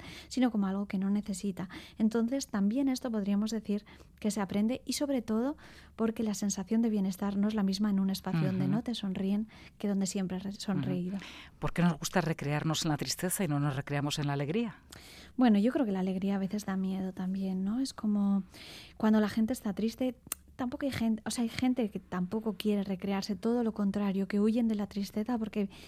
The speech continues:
Speaker 1: tienen mucho miedo a caer en un pozo. Hay mucha
Speaker 2: Ujú.
Speaker 1: gente, pues, que tiene esa sensación de que si está triste va a caer en un agujero negro y le va a costar muchísimo salir de ahí, ¿no? Entonces, yo creo que las emociones a veces dan miedo de por sí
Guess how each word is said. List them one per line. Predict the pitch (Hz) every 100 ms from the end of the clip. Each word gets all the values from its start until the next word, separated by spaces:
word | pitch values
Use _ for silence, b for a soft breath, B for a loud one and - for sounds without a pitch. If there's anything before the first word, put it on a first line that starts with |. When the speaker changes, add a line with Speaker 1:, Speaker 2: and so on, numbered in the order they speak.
| B
Speaker 1:
tienen | - 254 269
mucho | 233 233 226
miedo | 208 208 226
a |
caer | 220 196 196
en | 202
un | 202 202
pozo. | - 220 262 - 453 B B B
Hay | 156 156
mucha | 202 214
Speaker 2:
Ujú. | 196
Speaker 1:
gente, | 214 226
pues, | 220 196 -
que | 214
tiene | 202 226
esa | 233
sensación | 214 202 202 196 226
de |
que | 240
si | 220 202
está | 208 208
triste | 226 269 247
va |
a | 214
caer | 214 214
en | 226
un | 214
agujero | 220 220 226 202
negro | 196 214 269 - B B B B
y | 220
le | 208
va |
a | 208
costar | 233 - 208
muchísimo | 208 190 220 277 202 190
salir | 185 185 185
de | 190
ahí, | 185 185
¿no? | 190 240
Entonces, | 269 233 240 254 B B B B B B
yo | 214
creo | 233 302
que | - 202 -
las | - 196 190
emociones | 202 190 - 240 277 294 B B B B
a | 202
veces | 220 262 220
dan | 202 196
miedo | 190 202 277
de | 285
por | 233 214
sí | 220 214